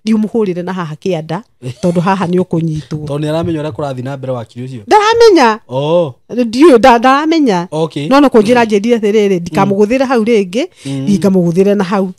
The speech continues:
Speaker 2: Okay.
Speaker 1: Nĩ harĩ na ihinda iritũ mũno,
Speaker 2: Mhm.
Speaker 1: tondũ ndarĩ na stress nyingĩ mũno.
Speaker 2: Mm.
Speaker 1: Twakinya haha taũni rĩ,
Speaker 2: Okay.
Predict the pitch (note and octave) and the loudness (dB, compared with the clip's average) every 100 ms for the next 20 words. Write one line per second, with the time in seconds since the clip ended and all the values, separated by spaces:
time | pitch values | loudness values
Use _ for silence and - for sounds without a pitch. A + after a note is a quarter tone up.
0 | - A#2+ - C3+ D4 E4+ E4+ B3+ C#4 B3 | -10 -10 -8 -2 0 2 2 4 4 4
1 | A3 A3 G3+ A#3 G#3+ F#3 F3+ A#3+ G4 _ | 2 2 0 -2 0 0 2 0 -2 _
2 | C3 B2+ - D3+ D3+ - A#3+ A#3+ B3 B3 | -16 -14 -12 -14 -16 0 4 4 4 4
3 | C#4 - - F#3+ G3+ G#3 F3+ D#3+ C3+ F3+ | 0 -4 -6 -4 -2 -2 -2 -4 -4 -2
4 | F#3 F#3 E3 - - C3 C3 C3 B2+ E4 | 0 0 -2 -8 -10 -6 -4 -4 -4 -4
5 | G4 G#4 B3 C4+ B3+ A#3+ - - A3 - | -2 0 0 -2 -8 -12 -16 -16 -10 0
6 | C4 B3+ G3 G#3 A#3 A#3 D#3+ _ A#2+ | 2 2 0 0 0 0 -2 _ -10